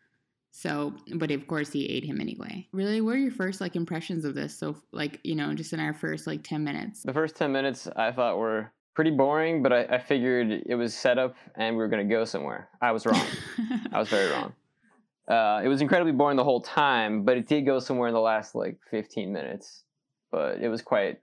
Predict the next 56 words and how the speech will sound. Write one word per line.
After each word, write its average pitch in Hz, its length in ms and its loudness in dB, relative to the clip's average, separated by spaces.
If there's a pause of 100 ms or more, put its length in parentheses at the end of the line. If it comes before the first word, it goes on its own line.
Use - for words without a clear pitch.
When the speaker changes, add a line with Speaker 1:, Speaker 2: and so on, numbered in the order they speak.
(160)
Speaker 2:
quite 90 400 -2
boring. 76 380 -6
What 160 160 4
did 156 100 0
you 180 120 2
think? 107 220 2
Wait, 127 140 4
what 123 140 4
did 117 100 -2
you 123 100 2
think? - 100 2
Speaker 1:
Initially, 220 460 0
I - 80 -4
mean, 208 180 -2
I 180 140 -4
felt 208 160 -4
like 208 300 -8
it - 40 -6
was 175 220 -4
pretty 311 380 -4
slow, 160 560 -4
and, 165 120 -2
like, 156 300 -4
a 170 60 -6
lot 160 180 -4
of 160 160 -4
the, 151 640 -4
um, 156 380 -4
sort 160 260 -4
of, 156 140 -4
like, 160 240 -6
symbolism 160 600 -2
and 151 140 -4
themes 156 320 -2
were 156 80 -2
pretty 156 380 -4
obvious 160 480 -4
and 165 100 -2
heavy-handed. 196 580 -2 (460)
But 185 220 -2
I, 170 140 -2 (200)
one 214 220 2
thing 254 180 4
I 220 60 0
Speaker 2:
Yes. 190 60 -2
Speaker 1:
really, 180 400 -2 (100)
that 175 280 -4
did 202 200 -2
stick 175 180 -4
out 156 200 -4
to 165 100 -4
me 151 320 -2
was 156 380 -4
the 165 60 -4
set 147 220 -6
design. 208 600 -4